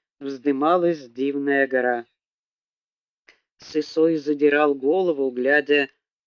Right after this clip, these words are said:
на поднебесный хребет, о котором слышал с детства и который представлял выше куполов Тобольской крепости, но всё же не таким высоким. Трепыхалось в груди сердце.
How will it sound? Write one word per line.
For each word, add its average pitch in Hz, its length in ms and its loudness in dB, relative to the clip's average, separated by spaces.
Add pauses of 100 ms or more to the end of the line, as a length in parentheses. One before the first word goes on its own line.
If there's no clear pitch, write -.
на 156 200 -2
поднебесный 143 880 0
хребет, 143 600 -2 (380)
о 147 120 -2
котором 170 460 -2
слышал 175 540 -6
с 135 160 -18
детства 170 480 -8
и 131 120 -4
который 170 600 -4 (420)
представлял 151 840 0
выше 175 440 -6
куполов 147 680 -4
Тобольской 139 680 -4
крепости, 127 760 -10 (680)
но 127 160 -6
всё 160 320 0
же 147 180 -2
не 147 200 -4
таким 113 480 -14
высоким. 104 600 -20 (1400)
Трепыхалось 156 800 -6
в 135 100 -20
груди 135 360 -8
сердце. - 580 -12